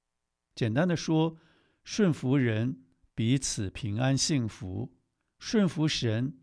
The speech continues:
必有永生。耶稣教人要顺服权威，是出于神的本性，也因为神爱人。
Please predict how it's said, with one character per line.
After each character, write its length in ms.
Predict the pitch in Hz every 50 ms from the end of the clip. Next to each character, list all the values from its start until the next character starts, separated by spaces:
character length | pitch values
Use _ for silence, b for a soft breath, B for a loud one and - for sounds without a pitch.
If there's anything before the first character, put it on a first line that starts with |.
| _ _ _ _
必 160 | - 165 147 120
有 180 | 107 107 123
永 260 | 117 113 107 104 104
生。 460 | - - - 135 127 123 127 131 - - _ _ _ _ _ _ _ _ _ _ _ _ _ _ _ _ _ _ _ _ _ _ _ _ _ _ _ _ _ _ _ _
耶 160 | 175 190 190
稣 180 | - 180 185
教 220 | 185 - 190 185 185
人 140 | 156 135 139
要 120 | 156 143
顺 300 | 131 - - 156 151 131
服 160 | - - 131
权 340 | 127 - - - 104 104 113
威， 320 | 120 131 139 139 139 151 - - _ _ _ _
是 160 | - - 143
出 220 | 131 - - 147 139
于 140 | 120 113
神 240 | 120 - - 104 98
的 100 | 110 123
本 260 | 104 120 107 95 95
性， 400 | - - - - 143 123 104 107 - - _ _ _ _ _ _ _ _ _ _
也 120 | - 135 123
因 180 | 123 151 185
为 140 | 190 190 175
神 340 | 143 - - 147 127 127 147
爱 200 | 180 180 180 160
人。 460 | 127 107 95 95 90 87 90 101 139